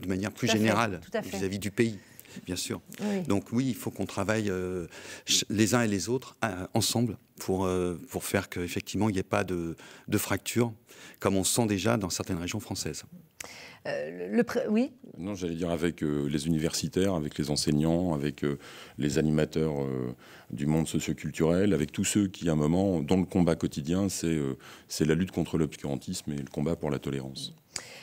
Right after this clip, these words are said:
Speaker 2: Vous avez, euh, sur votre commune, on l'a évoqué rapidement tout à l'heure, euh, en, en début d'émission, un, un, le centre commercial Atlantis, qui est un, un lieu qui draine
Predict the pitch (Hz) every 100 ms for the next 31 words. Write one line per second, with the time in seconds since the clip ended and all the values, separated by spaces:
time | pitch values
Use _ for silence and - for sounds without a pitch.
0 | - 185 196 247 226 294 247 - 240 226
1 | - 240 233 247 214 202 202 214 208 202
2 | 202 214 - 202 180 196 180 165 156 156
3 | - 170 165 175 165 175 170 180 170 -
4 | 254 269 202 - 180 175 180 - 190 -
5 | 185 180 202 175 175 190 180 - 302 -
6 | - 180 - 165 160 156 - - - -
7 | 170 185 - 165 185 180